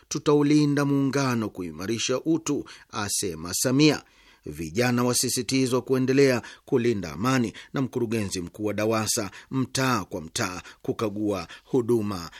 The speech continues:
ya maji. Hayo yakiwa ni ya Tanzania. Ama huko nchini Kenya, naanza na Taifa Leo, na habari kuu katika ukurasa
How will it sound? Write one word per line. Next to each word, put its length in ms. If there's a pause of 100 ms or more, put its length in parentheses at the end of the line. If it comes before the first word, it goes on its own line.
(120)
ya 200
maji. 560 (1900)
Hayo 760
yakiwa 760
ni 300
ya 100
Tanzania. 880
Ama 280
huko 360
nchini 300
Kenya, 400
naanza 380
na 120
Taifa 420
Leo, 520
na 120
habari 520
kuu 160
katika 240
ukurasa 580